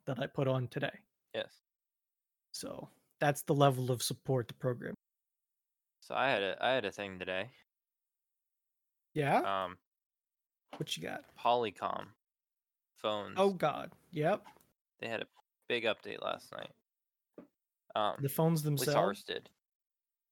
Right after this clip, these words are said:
Speaker 2: So big firmware update.
Speaker 1: Yeah.
Speaker 2: Um, first off, one specific model of this phone, uh, the six oh ones, by the way,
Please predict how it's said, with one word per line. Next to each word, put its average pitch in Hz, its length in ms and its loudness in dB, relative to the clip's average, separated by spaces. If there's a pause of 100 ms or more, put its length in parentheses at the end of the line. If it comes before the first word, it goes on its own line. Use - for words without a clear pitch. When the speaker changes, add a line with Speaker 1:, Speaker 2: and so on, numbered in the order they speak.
Speaker 2:
So - 120 -10
big 151 200 0
firmware 101 380 2
update. - 320 -8 (600)
Speaker 1:
Yeah. 160 280 2 (220)
Speaker 2:
Um, 95 340 -4 (960)
first 202 260 0
off, 98 340 6 (720)
one 151 320 -2
specific - 580 -4
model 107 480 4 (640)
of 135 280 4
this 107 240 -2
phone, 90 420 -4 (1000)
uh, 95 200 2
the 95 80 -4
six - 260 -4
oh 113 100 4
ones, 95 320 -2
by - 140 -4
the 95 80 -2
way, 92 140 -4